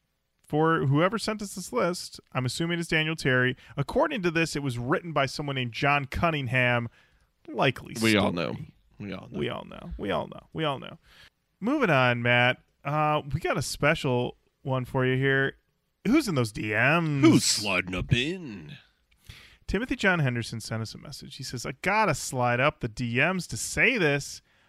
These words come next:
Speaker 1: Matt revealing that he's never listened to The Fragile made my mouth drop,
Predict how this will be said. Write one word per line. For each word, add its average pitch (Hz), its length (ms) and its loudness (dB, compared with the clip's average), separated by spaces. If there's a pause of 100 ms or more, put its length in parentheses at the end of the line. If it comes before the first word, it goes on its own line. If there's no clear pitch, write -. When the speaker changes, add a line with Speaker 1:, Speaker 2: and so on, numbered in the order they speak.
(180)
Speaker 1:
Matt 143 460 4
revealing 165 760 -2
that 117 120 -2
he's 120 220 -6
never 117 400 0
listened 208 380 -4
to 226 60 -6
The 233 120 -8
Fragile 127 560 2
made 120 200 -2
my 117 140 0
mouth 113 400 -4
drop, 160 420 2